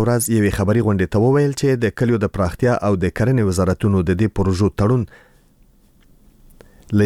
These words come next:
یو بهرني شرکت سره لاسلیک شوی چې په سلو کې یو شپېته مرستې بیرته بهرنیو شرکتونو ته رسیدلې دي. په همدې حال کې د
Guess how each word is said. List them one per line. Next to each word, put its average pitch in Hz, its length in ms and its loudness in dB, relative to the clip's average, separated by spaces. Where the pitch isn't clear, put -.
یو 104 160 2
بهرني 110 380 0
شرکت 107 340 -4
سره 104 180 0
لاسلیک 90 380 -4
شوی 95 240 0
چې - 180 -2
په - 160 -2
سلو 113 240 0
کې 113 80 0
یو 151 100 0
شپېته 95 480 -2
مرستې 123 280 -2
بیرته 104 280 -2
بهرنیو 107 440 0
شرکتونو 98 440 -2
ته 107 40 2
رسیدلې 107 480 0
دي. 104 40 0
په 101 100 0
همدې 110 220 2
حال 120 180 -2
کې 110 180 0
د 104 80 -2